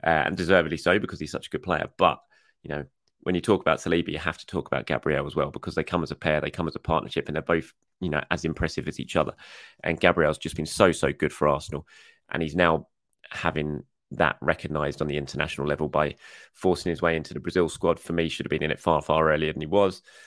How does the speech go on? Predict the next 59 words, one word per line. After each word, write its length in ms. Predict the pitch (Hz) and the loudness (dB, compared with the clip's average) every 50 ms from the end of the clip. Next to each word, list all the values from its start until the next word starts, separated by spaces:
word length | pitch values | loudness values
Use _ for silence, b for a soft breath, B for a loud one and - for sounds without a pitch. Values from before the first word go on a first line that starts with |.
| B B B B | B B B B
Um, 200 | 78 85 80 - | -2 -2 0 0
but 100 | - 80 | 0 -2
he's 140 | 92 90 101 | 0 2 2
in 80 | 98 | 2
it 100 | 90 - | 4 4
now 280 | 82 92 87 85 82 - | 4 6 6 6 4 4
and, 300 | - - - 82 80 - - - | 2 0 -2 -2 -4 -6 -10 -12
you 100 | - - | -12 -10
know, 60 | 55 52 | -10 -10
scored 320 | - - - - 95 85 | -8 -8 -6 -2 -2 -2
a 40 | - | 0
goal 220 | - 78 73 71 | 0 0 0 0
yesterday. 300 | 71 71 - - - 69 | -2 -4 -6 -6 -4 -4
His 100 | 76 78 | -4 -2
first 260 | - - 82 78 - | 0 2 2 2 2
goal 120 | - 71 73 | 0 0 0
was 100 | 73 80 | 0 0
a 60 | 87 | 0
really 240 | 90 92 90 80 80 | 2 4 4 2 2
big 160 | - 80 73 | 0 -4 -4
moment 320 | 80 80 73 76 73 67 | -2 -2 -2 -4 -4 -6
for 80 | - - | -6 -6
him. 80 | 78 76 | -6 -6
You 60 | 71 | -6
can 100 | - - | -10 -12
see 220 | - - - 92 | -8 -4 0 2
how 120 | 82 78 76 | 2 2 0
happy 300 | - - 82 - - 76 | -2 -6 -8 -8 -6 -6
he 60 | 76 | -6
is. 140 | 71 - - | -6 -8 -12
If 140 | 71 - | -12 -6
you're 80 | 87 87 | -2 -2
watching 240 | 87 - - - 87 | -2 -2 -2 -4 -6
this 140 | 85 - 87 | -6 -4 -4
on 60 | 87 | -4
YouTube, 280 | 90 87 - - 104 | -4 -4 0 0 0
you 60 | 98 87 | 0 0
can 100 | 87 82 | -2 -6
see 140 | - - | -6 -6
the 40 | 80 | -6
picture 300 | - - - - - 85 | -4 -4 -6 -4 -2 -4
I've 80 | 80 - | -2 0
brought 220 | - 92 65 - | 0 2 2 0
up 60 | - | 0
on 40 | 87 | -4
the 60 | 80 | -8
screen 320 | - - - 113 107 107 101 | -8 -4 0 0 2 2 0
of 80 | 90 | 0
him 120 | 98 90 85 | -2 -4 -2
celebrating 600 | - - - 82 80 - 87 80 - - 85 82 | 0 2 4 4 4 4 2 2 0 -2 -4 -4
with 100 | 78 80 | -2 0
Neymar. 560 | 87 98 101 107 107 110 104 104 101 98 80 | 4 4 6 6 6 6 6 6 6 4 4
It 40 | 67 | 2
was 100 | 76 - | 0 0
Neymar 340 | 95 92 92 90 92 92 92 | 0 2 2 2 2 2 2
who 80 | 90 | 0
set 300 | 85 - - 90 - - | 0 -2 -2 -2 -2 -2
him 100 | 85 95 | -2 0
up, 180 | 101 92 - | 0 0 0